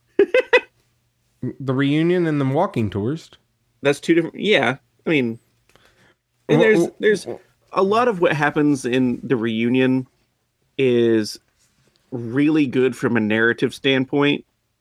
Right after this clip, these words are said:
Speaker 1: right? Like, there's little, um, <sighs>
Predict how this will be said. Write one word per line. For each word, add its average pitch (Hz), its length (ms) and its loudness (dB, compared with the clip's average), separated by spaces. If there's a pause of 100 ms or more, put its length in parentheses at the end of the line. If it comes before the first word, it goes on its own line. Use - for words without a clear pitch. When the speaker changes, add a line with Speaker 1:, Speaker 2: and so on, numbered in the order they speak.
(340)
Speaker 1:
right? 135 400 0 (300)
Like, 123 260 0
there's 117 220 -2
little, 120 560 2 (400)
um, 101 720 -2 (1500)
<sighs> - 60 -12